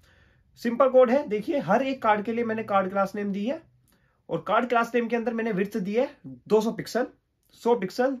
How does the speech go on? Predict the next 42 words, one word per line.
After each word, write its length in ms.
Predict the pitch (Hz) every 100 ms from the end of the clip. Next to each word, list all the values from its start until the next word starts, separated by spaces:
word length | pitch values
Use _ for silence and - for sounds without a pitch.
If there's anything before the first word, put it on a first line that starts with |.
| 160
दस 220 | 226 240
पिक्सल, 420 | 190 - 262 269 - -
बीस 220 | 160 190
पिक्सल, 340 | - - 127 - _ _ _ _
कुछ 140 | 240 233
नहीं 200 | 190 131
है। 140 | 110 143
मान 180 | 214
लेते 220 | 254 240 247
हैं 60 |
मेरे 180 | 233 220
को 80 | 233
यही 260 | 185 208
यूआई 340 | 208 170 170 160
चाहिए 280 | 147 123 120
था, 100 | 117
ठीक 200 | 170 233
है, 120 | 240 _ _ _ _
कोई 160 | 220 220
दिक्कत 280 | 196 160 123
नहीं 100 | 123
है 60 |
इसके 120 | 120
अंदर, 160 | 120 117
राइट? 280 | 156 240 - - _ _ -
अब 120 | 254
मैं 120 | 254
बताता 280 | 196 185 175
हूँ 80 | 208
दिक्कत 280 | 185 190 185
कहाँ 160 | 151
पे 120 | 143 120
आती 240 | 120 123
है। 140 | 117 - _ -
So 200 | 254 180 -
जब 180 | 220 233
भी 80 | 285
हम 160 | 285 202
वेब 180 | 220
एप्लीकेशन 460 | 247 240 226 - 247
बनाते 300 | 202 175 180
हैं, 180 | 214